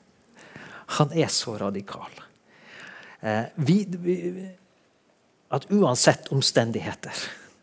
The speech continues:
så har han noen ting å si til oss. Og han sier alltid, «Frykt ikke. Frykt ikke», sier han. Eh, hvis vi går tilbake igjen femogsytti,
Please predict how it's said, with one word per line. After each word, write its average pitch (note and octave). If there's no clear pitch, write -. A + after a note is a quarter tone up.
så -
har B2
han G#2+
noen G#2+
ting G#2
å G2
si A2+
til F2
oss. -
Og A2+
han G#2+
sier -
alltid, -
«Frykt -
ikke. -
Frykt -
ikke», -
sier -
han. -
Eh, C#3+
hvis D3
vi F#3
går F3
tilbake E3
igjen G#2+
femogsytti, D3